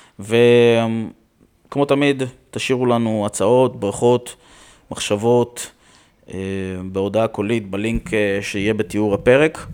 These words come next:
אה, אנחנו מאזינים, ואנחנו רוצים לשמוע מה אתם, אה, חושבים על זה, ומה אתם חושבות על זה.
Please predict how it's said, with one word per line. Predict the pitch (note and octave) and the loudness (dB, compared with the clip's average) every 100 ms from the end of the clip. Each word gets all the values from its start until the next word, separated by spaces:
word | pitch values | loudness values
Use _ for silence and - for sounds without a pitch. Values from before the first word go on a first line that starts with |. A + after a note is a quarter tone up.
| - _ - - | -18 _ -16 -6
אה, | G2+ | -2
אנחנו | G#2 G#2 - G2+ G2+ G#2 | -2 -2 -4 -4 -2 0
מאזינים, | G2+ G2+ G#2+ C#3 D3 A#2 | 0 0 0 2 2 2
ואנחנו | G#2 G2+ G2 | 0 -2 -2
רוצים | G2+ - A#2 | -2 0 -2
לשמוע | G#2+ A2 A2 G#2+ | -2 -2 0 0
מה | G#2 | -2
אתם, | - G#2 G2+ | -4 -4 -4
אה, | G2 G2 G#2+ - - _ _ | -4 -6 -8 -16 -20 _ _
חושבים | - - C#3 D3 | -12 -4 -2 -2
על | B2 | 0
זה, | B2+ A#2 | 2 2
ומה | G#2 | 0
אתם | G#2 G#2+ | -6 -8
חושבות | F#2+ - C3 C3+ | -6 0 4 4
על | |
זה. | B2 B2+ | 4 2